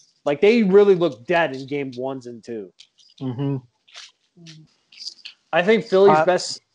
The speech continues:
Speaker 1: case scenario is if the Bucks end up pulling the upset against, uh,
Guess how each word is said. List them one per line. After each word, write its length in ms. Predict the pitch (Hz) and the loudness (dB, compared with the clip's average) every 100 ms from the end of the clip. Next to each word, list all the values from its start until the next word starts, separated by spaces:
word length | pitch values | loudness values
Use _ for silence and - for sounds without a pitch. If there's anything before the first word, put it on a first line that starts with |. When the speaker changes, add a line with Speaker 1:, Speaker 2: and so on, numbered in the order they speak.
| _ | _
Speaker 1:
case 280 | 170 170 - | -2 -2 -4
scenario 560 | 156 147 160 185 196 196 | -6 -2 2 2 2 0
is 180 | 156 | -2
if 140 | 165 165 | -2 -4
the 60 | 147 | -6
Bucks 480 | 117 156 143 - - | -2 -2 -2 -12 -12
end 160 | 156 147 | -6 -4
up 160 | 143 | -4
pulling 240 | 151 143 135 | -2 -4 -4
the 140 | 135 | -6
upset 340 | 131 - 131 | -6 -6 -10
against, 460 | 120 117 120 110 - | -8 -12 -16 -16 -8
uh, 400 | 117 110 107 107 | -6 -4 -6 -8